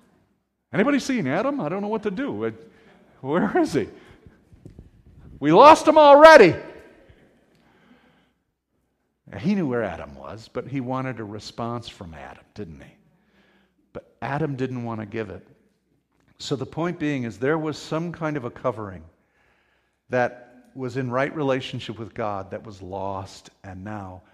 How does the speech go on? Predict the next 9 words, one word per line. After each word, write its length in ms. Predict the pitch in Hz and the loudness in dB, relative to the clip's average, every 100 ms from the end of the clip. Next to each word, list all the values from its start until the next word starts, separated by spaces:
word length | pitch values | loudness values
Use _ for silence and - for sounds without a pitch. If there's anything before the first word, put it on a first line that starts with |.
| _ | _
there 100 | 110 | -14
was 220 | 98 92 90 | -14 -12 -12
nakedness 960 | 101 123 127 107 76 73 67 - - - - | -8 -6 -6 -10 -16 -18 -20 -20 -20 -20 -20
before 320 | 101 - 95 | -20 -16 -16
God. 340 | 87 82 76 | -14 -16 -14
How 140 | 73 143 | -6 -6
many 200 | 147 131 | -4 -6
of 120 | 101 | -8
you 300 | 123 117 113 | -6 -8 -8